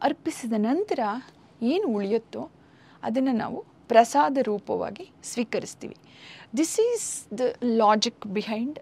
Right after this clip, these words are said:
ನಿಮ್ಗೆ ಯಾವ ದೇವಸ್ಥಾನ, ನಿಮ್ಗೆ ಯಾವ ಹಿಂದೂ ದೇವಸ್ಥಾನಗಳಿಗೆ ಹೋದ್ರೆ ಅಲ್ಲಿ ನಿಮ್ಗೆ ಏನು ಊಟದ ವ್ಯವಸ್ಥೆ ಇರುತ್ತೆ, ಅದನ್ನೆಲ್ಲ ಪ್ರಸಾದ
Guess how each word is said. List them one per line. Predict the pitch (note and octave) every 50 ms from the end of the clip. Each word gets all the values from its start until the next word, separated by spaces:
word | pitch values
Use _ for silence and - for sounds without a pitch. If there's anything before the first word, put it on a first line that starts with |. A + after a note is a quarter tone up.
| -
ನಿಮ್ಗೆ | A#3 B3+ B3+ A#3+ G#3+ G#3+ F#3+
ಯಾವ | G3 E3 E3+ F#3+ A3+ D4 F#4 A4 A4+ E4
ದೇವಸ್ಥಾನ, | B3+ B3 A3+ A#3 - - A3 G3 G3+
ನಿಮ್ಗೆ | G3+ G3+ G3 G3 F#3+ G3+
ಯಾವ | G3+ G3 G3+ B3 D4+
ಹಿಂದೂ | C#4+ C4 A3+ A3+ C#4+ D#4+
ದೇವಸ್ಥಾನಗಳಿಗೆ | C#4+ C#4+ D#4 E4 F#4 - - D#4 C#4 A#3+ G#3+ G#3+ G#3 -
ಹೋದ್ರೆ | - C4+ D#4+ D4 - A#3 G#3 B3 C4+ - - - - - - - -
ಅಲ್ಲಿ | - A#3+ B3 C4
ನಿಮ್ಗೆ | B3 A#3 G#3+ G3+ F#3+ F#3+ F#3 - - - - - - - - -
ಏನು | A3 A3 A3+ A3 G#3
ಊಟದ | G3 G#3+ A#3 C4+ - D#4+ A3+
ವ್ಯವಸ್ಥೆ | G#3+ F#3 D#3+ F3 - - - F#3
ಇರುತ್ತೆ, | D3+ - - - D4+ - -
ಅದನ್ನೆಲ್ಲ | - G#3+ A#3 B3+ C4+ C#4+ D#4+ F4 F#4+
ಪ್ರಸಾದ | - - - - - - C#4 C4+ C#4+ D4+